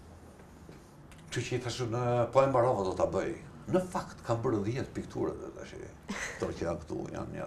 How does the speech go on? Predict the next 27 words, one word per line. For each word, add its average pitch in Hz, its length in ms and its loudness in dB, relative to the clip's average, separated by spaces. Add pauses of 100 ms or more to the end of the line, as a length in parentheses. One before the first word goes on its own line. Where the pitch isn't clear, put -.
(100)
dhjetë 107 200 2
piktura 85 280 -2
të 82 80 -2
mëdha. 85 280 0
I 117 40 -2
kam 117 160 4
hapur, - 400 8
nuk 120 160 -4
është 107 120 -2
se 104 60 -4
i 95 40 -4
kam 98 140 0
mbaruar, 85 400 -2 (280)
disa 98 280 4
kam 87 140 0
mbaruar. - 360 -2 (920)
Janë 117 220 12
në 127 60 4
gati 117 260 12
dy 120 140 8
metra. 135 480 6 (1120)
Dhe 226 1000 8
mendova 196 420 8
të 180 140 4
bëja 175 240 10
disa 151 260 4
kompozime 131 540 4